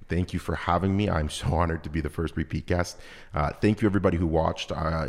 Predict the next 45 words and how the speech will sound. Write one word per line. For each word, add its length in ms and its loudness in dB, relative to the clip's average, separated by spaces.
you 80 0
know, 220 2
you 100 -2
guys, 440 -2
you're 160 4
amazing. 480 2
Um, 400 -2
keep 160 0
commenting. 520 -2
It's 120 -10
like 140 0
John 200 -2
said 160 -6
before. 300 -10
Keep 180 -2
commenting 440 0
because 320 -4
we 160 2
wanna 240 2
know 120 0
what 200 0
you 60 -8
guys 240 -4
think. 260 -8
Uh, 200 -4
you're 200 2
what 160 0
drives 320 -4
us. 300 -10
So, 380 -4
uh, 220 -2
interact, 480 -2
let 120 -2
us 100 -6
know 80 0
what 160 0
you 60 -4
think. 340 -4
And 440 0
the 60 0
more 200 4
you 140 2
do 160 2
that, 300 -2
the 100 0